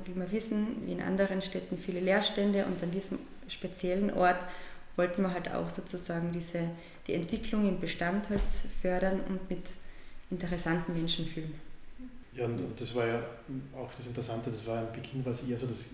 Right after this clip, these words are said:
Speaker 2: W-G-Feeling, also weil wir waren ja irgendwie so die Ersten und das war ja was Besonderes und da sind wir alle so hingegangen, ja, wir sind jetzt in einem Coworking Space und das, <laughs> wir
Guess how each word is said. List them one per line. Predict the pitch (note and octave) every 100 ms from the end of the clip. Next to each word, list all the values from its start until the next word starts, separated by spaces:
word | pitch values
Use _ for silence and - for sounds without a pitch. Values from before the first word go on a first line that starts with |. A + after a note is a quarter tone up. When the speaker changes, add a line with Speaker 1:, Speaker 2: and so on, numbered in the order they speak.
| B2+
Speaker 2:
W-G-Feeling, | A2+ B2 C#3+ C#3 C3 A#2+ A2+
also | G#2+ A#2
weil | A2
wir | A#2
waren | A2+ A#2
ja | A#2 - - - - -
irgendwie | B2+
so | B2
die | A#2+ B2
Ersten | B2+ C3+ C3+
und | A#2+
das | A2+
war |
ja | A#2
was | A2+ -
Besonderes | - A#2 B2+ C3+ C3 - B2
und | A#2 - - - - - - -
da | -
sind | C#3 B2+
wir | A#2
alle | A#2+
so | A#2
hingegangen, | A#2+ C#3 C3+ B2
ja, | A#2+
wir | A#2
sind | - C3
jetzt | B2
in | A#2+
einem | A2+ A#2
Coworking | - C#3 C#3 C#3
Space | - - B2+ -
und | -
das, | G3 -
<laughs> | -
wir | B2+